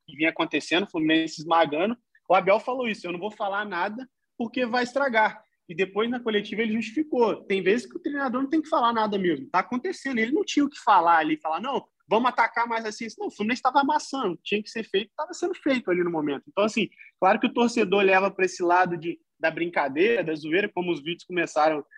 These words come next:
a ser compartilhados depois, já os memes e tudo mais. Mas, assim, é, eu acho que alguém alertou ele, né? Alguém que tava atento ali nas redes sociais alertou, falou, ó, já tão, tão fazendo piada aí com o que aconteceu. Mas, assim, eu acho que, que,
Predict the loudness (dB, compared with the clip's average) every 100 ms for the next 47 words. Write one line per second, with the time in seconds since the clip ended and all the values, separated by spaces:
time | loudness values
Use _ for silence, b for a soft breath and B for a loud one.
0 | b -6 -2 -4 -2 2 0 2 2 6
1 | 4 2 -4 -6 -2 2 2 0 -2 -2
2 | -4 -6 -4 -4 -8 -12 -12 -6 -2 -2
3 | -2 _ b b 0 0 0 -4 -2 0
4 | 2 4 4 4 4 0 0 -2 -4 -4
5 | -2 0 2 0 0 -2 -2 -2 -4 -2
6 | 0 -2 -2 -4 -2 -4 -4 -4 -4 -4
7 | -8 -12 -4 -2 0 0 0 0 -4 -6
8 | 0 0 0 -6 -10 -12 b b b -6
9 | -4 -2 -2 -2 2 2 2 0 -2 -10
10 | -8 -8 -8 -4 -2 -4 B B 0 0
11 | 0 0 0 2 4 2 2 -4 -4 -6
12 | -8 -6 -6 -8